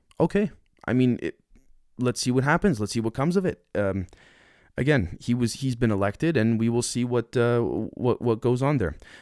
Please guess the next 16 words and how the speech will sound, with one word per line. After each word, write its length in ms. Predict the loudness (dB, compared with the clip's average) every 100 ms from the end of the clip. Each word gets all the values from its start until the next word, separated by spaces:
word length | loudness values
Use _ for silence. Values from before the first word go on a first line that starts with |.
| -4
Uh, 140 | 0
the 140 | 4 4
next 240 | 4 0
thing 240 | 2 2 4
is 180 | 2
that 240 | 2 2 2
a 80 | 2
U 240 | 4 4
S 100 | 4
judge 280 | 6 4 4
approves 400 | 2 4 4 4
extradition 640 | -2 0 0 2 4 4
of 140 | 2 2
ex-Peruvian 800 | 0 0 2 4 4 4 4 4
President 460 | 4 4 2 0 2
Toledo. 500 | 2 2 2 2